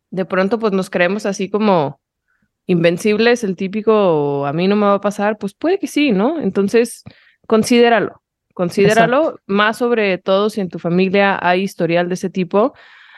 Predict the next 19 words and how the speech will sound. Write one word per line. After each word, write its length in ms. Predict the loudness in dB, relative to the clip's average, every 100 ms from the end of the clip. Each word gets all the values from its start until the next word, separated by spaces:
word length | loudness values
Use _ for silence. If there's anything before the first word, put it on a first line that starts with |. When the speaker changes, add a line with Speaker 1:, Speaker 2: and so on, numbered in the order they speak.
| -20 -20 _ _ _ -2
Speaker 1:
pues, 380 | -2 -2 -12 -12 -4
¿qué 120 | 0
tanto 300 | 2 2 2
val-, 260 | 2 -2 -6
vale 320 | -2 0 -2
la 100 | -4
pena, 280 | -6 -6 -4
no? 200 | -4 -6 -12 -20 _ _ _ _
Y, 760 | -2 0 2 0 0 2 2 2
mm, 240 | 2 0 -2 -8 -20 -8
otra 220 | -6 -4
cosa 260 | -4 -2 -2
que 100 | 0
iba 120 | 2
a 20 | 2
decir, 500 | -2 -4 -6 -8 _ -12 -2
también 320 | 2 2 2
te 80 | 2
acuerdas, 480 | 2 2 0 -8